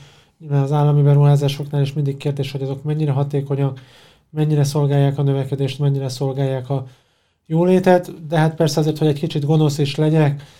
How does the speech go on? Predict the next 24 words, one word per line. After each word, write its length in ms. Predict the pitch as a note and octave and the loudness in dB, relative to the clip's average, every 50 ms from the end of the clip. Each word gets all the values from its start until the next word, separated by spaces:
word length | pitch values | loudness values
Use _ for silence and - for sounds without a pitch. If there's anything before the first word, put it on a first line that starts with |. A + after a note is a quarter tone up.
| _ _ _ _ _ _ _ _ _ _ _ _ | _ _ _ _ _ _ _ _ _ _ _ _
ugye, 180 | D3 D3 D3+ C#3 | -8 -6 -4 -4
ha 140 | C#3+ D#3 | -2 -2
a 60 | D3+ C#3+ | -4 -4
külföldi 580 | - E3 D#3+ D3 D3 - D3+ C#3+ C#3 C#3+ C#3 | -2 -2 -2 -2 0 -2 -2 -2 0 0 0
működőtőke 760 | C#3 C#3+ C#3+ C#3 C#3+ D3+ C3+ C#3 C#3 C3+ C3 C3+ C3 - C#3 | 0 0 -2 -2 -2 -2 -2 -2 -2 -2 -4 -8 -6 -6 -6
beruházásáról 840 | C3 C#3+ C#3 B2+ C3 C#3 C3+ C#3 C#3+ B2+ - D3 C#3+ C#3 C#3 C3+ | -4 -2 -2 -2 -2 -4 -2 -4 -4 -4 -4 -6 -6 -4 -6 -6
van 180 | B2+ C#3 C3+ B2+ | -6 -8 -8 -8
szó, 340 | B2 - - D#3+ D#3+ E3 E3 | -10 -8 -4 -4 -4 -4 -6
a 80 | C#3 | -8
külföldi 520 | C#3+ - D#3 D3 C#3+ - E3 D#3 D#3 D#3 D3+ - | -10 -8 -8 -8 -4 -4 -4 -4 -4 -8 -10 -12
működőtőke 800 | D3+ D3+ - - D3+ D3 C#3+ C#3+ C#3+ D3+ C#3+ C#3+ - D3 C#3+ C#3+ C#3+ - _ _ _ _ | -14 -12 -8 -6 -2 -2 -2 -2 -2 -4 -6 -4 -4 -4 -6 -6 -10 -16 _ _ _ _
természetesen 720 | - C3+ C3+ C#3 D#3 D3+ C#3+ - D#3 C#3+ D3+ D3 - D#3 | -8 -8 -6 -4 -4 -4 -4 -6 -6 -6 -6 -6 -4 -6
azért 400 | D3+ D3+ D3 B2+ - D3 C#3 C#3+ | -6 -6 -6 -6 -4 -4 -4 -2
jön 100 | D#3 D3 | -4 -4
ide, 140 | D3 D3 D3 | -2 0 2
hogy 160 | C#3 C#3+ C#3 | 0 0 0
profitot 420 | C#3+ - B2 B2 - C3+ C3 B2 B2 | -2 -8 -10 -8 -6 -8 -8 -8 -10
termeljen, 540 | B2 - C#3 C3 B2+ B2+ B2+ C3 C3 C3+ C3+ | -8 -8 -8 -6 -4 -6 -6 -6 -8 -8 -8
és 100 | A#2+ - | -10 -8
az 40 | C3+ | -8
a 80 | C#3 C3 | -8 -8
profit 340 | C#3 - D3+ C#3+ C#3+ C#3+ C#3+ | -8 -8 -10 -8 -8 -6 -8
aztán 320 | C3+ C3+ - D3 C#3 C3+ | -8 -8 -4 -4 -4 -4
kimenjen. 560 | C3+ D3+ C#3+ C3+ C3 B2+ B2+ C3 D3 E3+ F3+ | -4 -4 -4 -4 -4 -6 -4 -2 -2 -2 -2